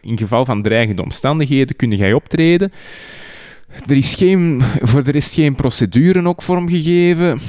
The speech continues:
Ja, dan is het natuurlijk, allee, dat laat op zich heel veel marge, hè,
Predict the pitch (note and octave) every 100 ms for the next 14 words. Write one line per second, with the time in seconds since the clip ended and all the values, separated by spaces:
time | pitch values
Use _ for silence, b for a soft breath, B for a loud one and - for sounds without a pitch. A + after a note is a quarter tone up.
0 | B B B B B B - B2+ C3+ E3
1 | C3+ C#3+ F3 C3 D#3 - F#3 F3 E3+ -
2 | - E3+ E3 C#3 D3+ G#3 - - G#3+ -
3 | E3 F#3+ D3+ D#3 C3 C3 G#2+ A2+ E3